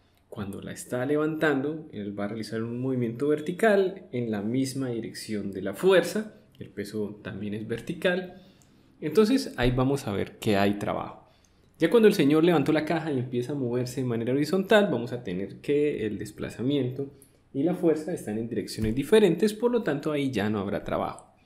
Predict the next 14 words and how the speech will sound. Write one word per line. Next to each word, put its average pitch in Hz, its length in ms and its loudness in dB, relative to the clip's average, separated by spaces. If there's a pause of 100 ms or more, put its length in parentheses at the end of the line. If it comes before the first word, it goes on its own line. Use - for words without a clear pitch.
(560)
De 151 100 4
la 170 80 8
misma 233 200 6
manera, 226 320 6
si 165 140 -2
tenemos 170 360 4
un 175 120 4
dispositivo 147 640 -2
cilindro 131 500 0
émbolo, 208 360 2
ese 127 160 -2
dispositivo 104 640 -6
que - 120 -10
utilizamos - 720 -10